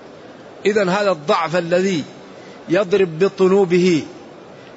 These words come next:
في جامعات في العالم الإسلامي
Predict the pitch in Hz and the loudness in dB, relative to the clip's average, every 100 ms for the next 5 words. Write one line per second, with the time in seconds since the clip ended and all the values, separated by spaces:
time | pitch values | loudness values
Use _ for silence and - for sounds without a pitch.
0 | - 143 190 180 147 196 170 165 143 180 | -8 -2 0 0 0 0 0 -2 -2 -4
1 | 165 - 151 165 185 160 165 156 151 - | -4 -6 -2 0 0 -2 -4 -8 -8 -2
2 | 165 160 170 | 0 0 -2